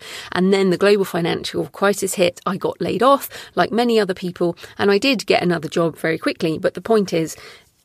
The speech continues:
everything ended on the day some other company decided to stop my income. And if you only have one stream of income, say one publisher or one company, um, or whatever, you, you are at risk.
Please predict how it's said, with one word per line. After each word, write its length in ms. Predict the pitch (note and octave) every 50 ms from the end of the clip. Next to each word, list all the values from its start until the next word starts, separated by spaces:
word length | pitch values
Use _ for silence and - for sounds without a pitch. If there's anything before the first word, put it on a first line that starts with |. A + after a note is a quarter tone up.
| _ _ _ _ _ -
everything 480 | - F3+ G3 F#3 - - F3+ F3 F3
ended 460 | F3+ F3+ F3+ F3+ E3 E3+ - - - - -
on 180 | F#3 F#3 F#3 E3+
the 80 | E3+
day 320 | - F3+ - - - F3 D3+
some 380 | - - - F#3+ F#3 F3 - -
other 220 | - F3+ D3+ G3
company 480 | F3 - - - F3+ F3 - F3 D#3+ D#3+
decided 520 | D#3 D#3+ - - F3+ E3 D#3+ E3+ D3+ -
to 80 | - F3
stop 380 | - - - - D#3 - - -
my 180 | F3 D#3+ E3
income. 440 | - F3+ E3+ E3+ E3+ - F#3 E3+ E3+ - - - - - -
And 100 | - A#3
if 140 | A#3+ - G#4+
you 260 | A#4+ A4+ G#4+ G4+ - -
only 240 | D4+ F#4 G4 G4 F4
have 200 | D4 D#4+ D4+ B3+
one 200 | A#3+ B3 B3+ B3
stream 280 | A#3+ - - A#3 A3+ G#3+
of 80 | G3+
income, 440 | A3+ A3+ A#3 - - - - F#2+ -
say 320 | - - F#3+ F3+ F3 F3 - - - - - -
one 400 | - F#3+ G3 F#3 F#3 F#3 F3+ F3+ -
publisher 540 | - - G#3+ F3+ F3+ - - - E3+ - - -
or 300 | - F3 E3+ E3 D#3+ - -
one 400 | - F3 F3 F#3 F3 F3 E3 -
company, 560 | - - - E4+ G#3+ G3+ F3 E3+ D#3+ D#3 - - _ _ -
um, 320 | E3+ - - - - - -
or 280 | - F3+ F3 E3+ E3 D#3 _
whatever, 480 | - G3+ A#3+ B3+ A3+ F#3+ - - - - _ _ _
you, 480 | G3+ G3 G#3+ A#3+ A#3+ A#3 A#3 A3+ - - - -
you 320 | - G#3 A3 B3+ B3 A#3
are 280 | A3 G#3+ G#3+ G#3+ G#3+ G#3 - - - _ _ _ _ -
at 160 | - G#3+ -
risk. 480 | - - F#4+ - - - - - -